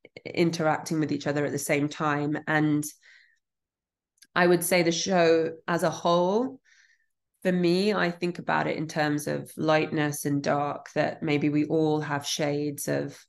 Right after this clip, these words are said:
of light and dark, and we go to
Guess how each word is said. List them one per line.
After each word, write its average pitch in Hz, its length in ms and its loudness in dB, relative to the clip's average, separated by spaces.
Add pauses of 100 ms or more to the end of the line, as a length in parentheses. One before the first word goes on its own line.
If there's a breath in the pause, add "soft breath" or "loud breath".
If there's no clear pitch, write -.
(540 loud breath)
of 160 180 0
light 151 440 2
and 147 180 -2
dark, 143 560 -2
and 143 300 2
we 143 120 2
go 143 260 0
to 139 440 -4